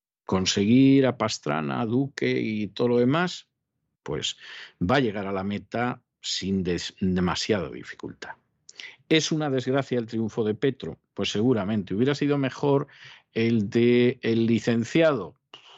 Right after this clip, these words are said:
Pues no lo sabemos, porque es un desconocido y porque tampoco crean ustedes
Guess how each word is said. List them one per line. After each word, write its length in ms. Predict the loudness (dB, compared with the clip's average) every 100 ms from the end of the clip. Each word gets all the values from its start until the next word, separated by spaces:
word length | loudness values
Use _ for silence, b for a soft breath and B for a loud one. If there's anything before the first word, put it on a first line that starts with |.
| B
Pues 140 | -10 -4
no 80 | -2
lo 100 | -2
sabemos, 460 | -2 -4 -6 -10 -18 -20 _ _ _ _ _
porque 280 | -8 -4 0
es 120 | 2
un 120 | 4 2
desconocido 800 | 0 -4 -8 -2 4 4 4 0
y 20 |
porque 240 | -6 -6
tampoco 380 | -4 -2 0 2
crean 320 | 2 0 2
ustedes 560 | 0 -2 0 2 0